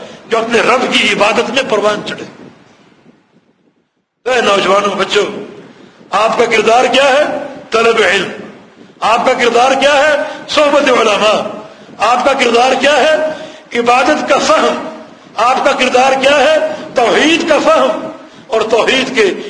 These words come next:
ان کوشوں کا فہم۔ آپ کا کردار کیا ہے؟ آپ کا کردار دین سیکھنا،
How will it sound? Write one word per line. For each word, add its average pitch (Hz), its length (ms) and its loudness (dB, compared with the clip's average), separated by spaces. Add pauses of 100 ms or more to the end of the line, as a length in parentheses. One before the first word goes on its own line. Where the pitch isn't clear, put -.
ان 233 180 -4
کوشوں 233 360 0
کا 214 100 0
فہم۔ 196 380 0 (240)
آپ 233 260 0
کا 269 100 2
کردار 240 480 2
کیا 302 160 2
ہے؟ 311 320 2 (500)
آپ 214 280 0
کا 208 100 2
کردار 180 440 0 (1300)
دین 254 260 -2
سیکھنا، 254 460 0